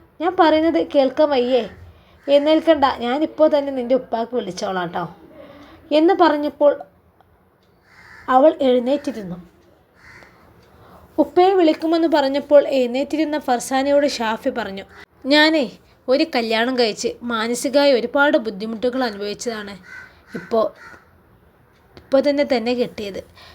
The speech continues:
ഈ ഓരോന്ന് പറയുകയും കാണിക്കുകയും ചെയ്താ പിന്നെ എനിക്കെന്താ സമാധാനം ഉണ്ടാവുക? നീ ഒന്ന് ആലോചിച്ച് നോക്ക് ഫർസാന, നീ എന്നെ മനസ്സിലാക്കുമെന്ന് തന്നെയാണ് എൻ്റെ വിശ്വാസം." അവൾ അതിന് മറുപടിയൊന്നും പറഞ്ഞില്ല.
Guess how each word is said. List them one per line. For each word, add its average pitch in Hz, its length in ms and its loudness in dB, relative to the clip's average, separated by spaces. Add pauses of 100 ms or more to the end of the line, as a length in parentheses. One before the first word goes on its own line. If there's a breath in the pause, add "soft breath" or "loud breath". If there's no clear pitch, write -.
(320 soft breath)
ഈ 285 160 2
ഓരോന്ന് 294 480 4
പറയുകയും 269 500 2
കാണിക്കുകയും 233 440 -4
ചെയ്താ 226 360 -4
പിന്നെ 311 280 -2
എനിക്കെന്താ 247 560 2
സമാധാനം 220 600 -4
ഉണ്ടാവുക? 190 380 -6 (400 loud breath)
നീ 330 160 -2
ഒന്ന് 320 160 4
ആലോചിച്ച് 240 500 2
നോക്ക് 226 280 -6
ഫർസാന, 196 440 -6 (720 soft breath)
നീ 359 100 -6
എന്നെ 320 240 4
മനസ്സിലാക്കുമെന്ന് 269 800 0
തന്നെയാണ് 233 480 -2
എൻ്റെ 214 260 -6
വിശ്വാസം." 196 540 -8 (800 loud breath)
അവൾ 349 240 4 (100)
അതിന് 302 340 2 (480)
മറുപടിയൊന്നും 277 720 0
പറഞ്ഞില്ല. 190 440 -8